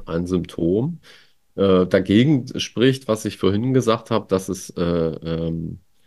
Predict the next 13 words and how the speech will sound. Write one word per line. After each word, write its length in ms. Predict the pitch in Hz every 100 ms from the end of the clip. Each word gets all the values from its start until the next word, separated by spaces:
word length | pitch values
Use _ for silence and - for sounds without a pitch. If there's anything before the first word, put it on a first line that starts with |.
| _ _ _ _ _ _
immer 340 | - 78 120 113
schon 280 | - 101 90
so 260 | 90 87
rechtspopulistische 1200 | 82 92 - - 95 95 87 92 - 87 87 85
Wellen 380 | 82 87 95 92
gab 540 | 90 87 87 85 - -
und, 480 | 80 76 78 - -
ähm, 540 | 78 76 76 78 80 _
das 180 | - -
immer 180 | 82 85
mal 120 | 80
aufpoppte, 760 | - 98 - 98 - - 95 95 _ _
so. 280 | 107 123